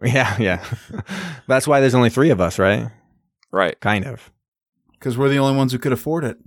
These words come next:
Speaker 1: <laughs> Sure. <laughs> See, no one wants to spend their hard-earned money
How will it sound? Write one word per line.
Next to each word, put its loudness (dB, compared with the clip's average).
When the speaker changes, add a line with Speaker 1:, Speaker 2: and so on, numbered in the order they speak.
Speaker 1:
<laughs> -2
Sure. 0
<laughs> -6
See, -6
no 2
one 2
wants 0
to -4
spend 0
their 2
hard-earned -2
money -2